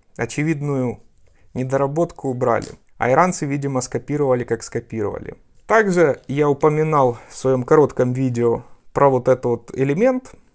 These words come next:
но теперь есть возможность его пощупать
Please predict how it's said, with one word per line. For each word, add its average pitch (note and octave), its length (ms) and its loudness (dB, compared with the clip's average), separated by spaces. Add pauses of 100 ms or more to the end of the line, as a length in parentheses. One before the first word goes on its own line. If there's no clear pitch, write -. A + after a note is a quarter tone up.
(140)
но D#3 240 -2
теперь D#3 320 -2
есть C#3 280 -2
возможность D3 600 -2
его C3+ 160 2
пощупать C3+ 600 -4